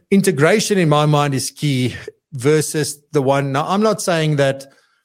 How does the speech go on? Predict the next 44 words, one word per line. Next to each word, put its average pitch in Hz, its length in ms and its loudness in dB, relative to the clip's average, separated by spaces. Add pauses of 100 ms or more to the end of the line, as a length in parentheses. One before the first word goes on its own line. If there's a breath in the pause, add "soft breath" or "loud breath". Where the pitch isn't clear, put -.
(240 soft breath)
there's 147 380 0
a 143 160 0
system 156 480 -4
that 139 200 0
offers 139 300 -2
you 131 100 2
everything. 151 680 -2
Maybe 226 260 0
it 214 100 -2
works 226 280 2
for 220 100 -6
you 165 160 2
'cause 147 220 -4
maybe 185 520 2 (260 loud breath)
you're 165 140 4
not 190 140 2
as 165 140 0
busy 156 260 0
as 151 120 -2
some 156 160 -2
other 147 180 0
people 151 340 -2
and 151 140 0
you 151 80 0
have 190 240 -2
the 202 80 -2
time 143 320 -2
to 131 100 -8
go 127 220 0
and 120 240 -4
do 127 140 -2
all 127 160 -2
the 123 80 -4
stuff - 280 -4
yourself 123 460 -4
and 113 140 -4
manage 123 280 -4
your 123 100 -6
data 123 360 -2
and 117 100 -4
do 120 120 -4
all 127 160 -2
those 117 180 0
things. 170 320 -2